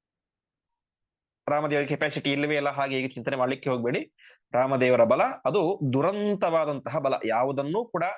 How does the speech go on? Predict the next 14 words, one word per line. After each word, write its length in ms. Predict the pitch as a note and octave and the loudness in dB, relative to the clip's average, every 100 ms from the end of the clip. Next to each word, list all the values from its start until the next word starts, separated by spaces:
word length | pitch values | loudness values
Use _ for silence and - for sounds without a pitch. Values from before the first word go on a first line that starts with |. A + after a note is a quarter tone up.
| - _ _ _ | -12 _ _ _
ನಾಶ 220 | C3+ D3 | -4 0
ಮಾಡುವಂತಹ, 500 | D#3 D3 C#3+ C#3 F#3+ | 2 2 2 0 0
ದುರಂತ 400 | G3 D3 F#3 F#3+ | 2 2 2 2
ಅಂದ್ರೆ 300 | F#3+ D#3+ G#3+ | 0 2 -2
ಕೊನೆ 260 | A3+ - F#3+ | 0 -2 -2
ಇರೋದು 360 | G3+ F3 C3+ | -2 -2 -2
ಅಂತ, 200 | B2 A2 - - _ _ _ _ | -2 -4 -8 -8 _ _ _ _
ಯಾವುದಕ್ಕೆ 680 | A2+ C3+ E3+ E3 E3+ F#3+ C#3 D#3+ - | -2 0 0 -2 -2 -2 -2 -2 -2
ಅಂತ 240 | F#3 F#3+ - - _ - | 0 0 -2 -4 _ -2
ಇಲ್ಲವೋ 380 | D#3 G3 C#3+ | 0 0 0
ಅದು 260 | G#3+ G#3 D#3 | 0 0 0
ದುರಂತ 340 | D#3 F3+ E3 | 2 0 -2
ಅಂತ. 420 | - - - G#2+ - - _ _ _ _ _ _ _ _ _ _ _ _ _ _ _ _ - - - _ _ | -6 -8 -10 -6 -6 -8 _ _ _ _ _ _ _ _ _ _ _ _ _ _ _ _ -20 -20 -20 _ _
ಹೀಗೆ 580 | - G#3 E3+ D#3 G#3+ | -2 0 0 0 -4